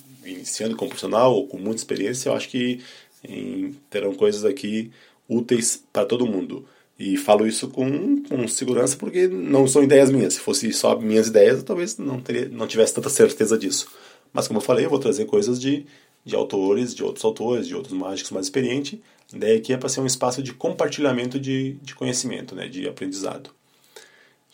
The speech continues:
Então é isso. Esse primeiro episódio.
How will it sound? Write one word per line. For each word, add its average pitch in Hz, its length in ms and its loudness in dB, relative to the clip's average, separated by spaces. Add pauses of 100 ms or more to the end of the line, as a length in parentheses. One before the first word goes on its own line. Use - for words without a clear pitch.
Então - 160 2
é 165 80 4
isso. - 280 -2 (120)
Esse 98 720 -8 (1500)
primeiro 101 280 -6
episódio. 127 520 2